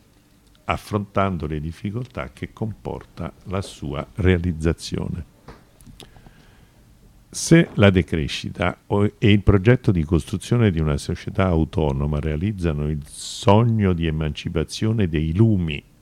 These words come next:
e della modernità, non lo fanno attraverso uno svincolamento dal legame con la natura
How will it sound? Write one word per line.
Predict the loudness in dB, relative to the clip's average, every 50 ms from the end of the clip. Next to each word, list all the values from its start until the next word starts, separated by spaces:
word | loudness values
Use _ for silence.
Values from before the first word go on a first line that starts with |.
| _ _ _
e | -12 -8
della | -6 -4 -2 -2 -2
modernità, | -4 -4 -4 -4 -4 -4 -4 -6 -8 -6 -6 -6 -6 -6 -4 -2 -2 -2 -4 -6 -12 _ _ _ _ _ _ _ _ _ _ _ -20 _ _ _ _ _ _ _ _ _ _ _ _ -20 _ -20 -20 _ _ _ _ _ _ _ _ -20 -20 -20 _ _ _ _ _ _ -6
non | -2 2 4 4
lo | 6
fanno | 6 6 6 6 6 6 4
attraverso | 2 2 2 2 2 4 6 6 6 4 2 0 -2 0 2 2
uno | 2 2 4 2
svincolamento | 2 2 0 -2 -2 -2 0 -2 0 2 2 2 4 4 2 2 2 2 2 0 0 -2 -4 -2
dal | 0 0 0 0
legame | -2 -2 -2 0 0 0 0 0 0 -2
con | -2 -4 -4 -2
la | -2 -2
natura | -2 -2 -4 -4 -2 0 0 2 4 4 4 4 4